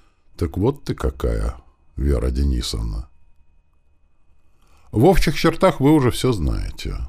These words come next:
Татьяна Яковлевна заговорила тогда, когда Верочка уже решила, что они будут играть в молчанку до возвращения хозяйки кабинета. «Знаю, но хотелось бы узнать поподробнее».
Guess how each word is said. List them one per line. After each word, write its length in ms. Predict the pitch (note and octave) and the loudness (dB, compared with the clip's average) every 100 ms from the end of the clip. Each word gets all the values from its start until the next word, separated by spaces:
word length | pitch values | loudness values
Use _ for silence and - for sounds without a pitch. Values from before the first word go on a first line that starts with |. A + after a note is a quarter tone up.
| - | -10
Татьяна 400 | - C#2+ E2 D#2 | -6 -4 -2 -2
Яковлевна 560 | D2+ F#2+ A#2+ D3 C#3 A2 | -2 -2 -4 -6 -4 -6
заговорила 580 | D#2 D2 D2+ D2+ C#2+ C2 | -4 -4 -2 -2 -4 -4
тогда, 380 | - C#2 F2+ C#3+ | -6 -4 -4 -6
когда 280 | G2 D2 | -6 -4
Верочка 440 | C#2 E2 C3 - G2 | -2 -2 -4 -4 -4
уже 240 | F#2+ G2 | -2 -2
решила, 440 | G2 - - G#2+ F#2+ | -4 -6 -6 -6 -8
что 220 | - D#2 | -6 -4
они 160 | E2 | -2
будут 260 | F#2 F2 D#2 | -4 -6 -6
играть 300 | D#2+ E2 D#2+ | -4 -2 -2
в 40 | |
молчанку 580 | D#2+ C#2+ - A2 B2+ - | -2 -4 -2 -4 -2 -4
до 140 | D2+ D2+ | -2 -2
возвращения 640 | D#2+ D2 D2 - C#2 C2+ | -2 -4 -4 -4 -6 -4
хозяйки 480 | - D2 B1+ A#1 - | -4 -4 -4 -8 -10
кабинета. 540 | - C#2 D2 - - - - - - - - - - - - - - - - - - - | -8 -6 -4 -6 -10 -16 -20 -20 -20 -20 -20 -20 -20 -20 -20 -20 -20 -20 -20 -20 -20 -2
«Знаю, 580 | A#2 C3 E3+ D3 E2+ D#2+ | 2 4 6 6 4 2
но 100 | - | 0
хотелось 460 | A2+ G#2+ F3 E3 | 0 0 0 0
бы 100 | A2 | 0
узнать 320 | F#2 F2 G2 - | -2 0 -2 -2
поподробнее». 920 | F2+ F#2+ E2+ A#1+ G#1+ A1 A1 - | -2 -2 -4 -6 -8 -10 -12 -18